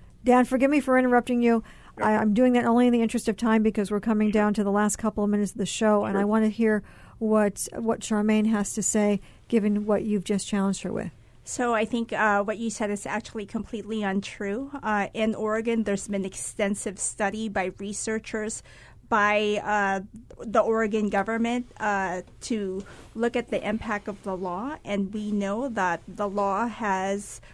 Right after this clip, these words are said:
Speaker 3: worked as, as intended. Again, there's not been one case of abuse, coercion, any of the slippery slopes that, uh, opponents are afraid of seeing,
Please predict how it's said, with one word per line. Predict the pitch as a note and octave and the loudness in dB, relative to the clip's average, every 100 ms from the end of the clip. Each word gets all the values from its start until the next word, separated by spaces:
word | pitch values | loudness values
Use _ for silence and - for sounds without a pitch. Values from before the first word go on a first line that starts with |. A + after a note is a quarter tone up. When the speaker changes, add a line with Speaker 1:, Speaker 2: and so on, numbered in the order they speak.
| - | -18
Speaker 3:
worked | G#3+ G#3 G#3+ G#3 - | -4 0 0 0 -4
as, | G3+ G3+ - - - - | -2 -2 -6 -10 -12 -4
as | A3 A3 G#3 | 0 0 -2
intended. | - G#3 G3 A3 F#3+ - A#2+ F#3+ - - - | -6 -6 -4 -4 -4 -8 -12 -16 -20 -20 -8
Again, | A#3 G#3+ A3+ A3+ | -4 0 2 2
there's | A3+ G#3+ - | 2 0 -2
not | A3 G#3+ - | -2 -2 -2
been | A3 G#3+ | -2 -2
one | G3 G#3+ B3+ | -2 0 -2
case | - A3+ G#3+ D4+ - - - | -4 -6 -4 -6 -10 -12 -4
of | A3 G3+ G#3 | 0 -2 -4
abuse, | - G3 A3 B3 D4+ - - - | -10 -6 -2 -2 -2 -4 -8 -12
coercion, | - A3+ G3 G#3 A#3 C4 B3+ D4 C#4+ D4 D4 - - - - - | -6 -2 -2 0 0 0 -2 -2 0 0 -4 -8 -20 -20 -12 -2
any | C4 D4 | 0 2
of | C#4+ | 0
the | A#3 | -2
slippery | - G#3+ G#3+ A3 A3 | -4 -6 -6 -4 -4
slopes | - G#3 A3 B3+ - | -6 -4 -2 -2 -4
that, | - A3 G#3+ G3 G3 - - - | -6 -2 2 2 0 -2 -12 -8
uh, | - G3+ F#3+ E2+ | -2 0 0 -2
opponents | G#3+ B3 A#3 A#3 A#3 A3+ | 0 2 4 2 0 -4
are | F3+ E3+ | -4 -4
afraid | - A3 A3 A3 | -6 -4 -4 -2
of | G#3+ | -6
seeing, | - - G#3+ B3+ | -8 -8 -4 -2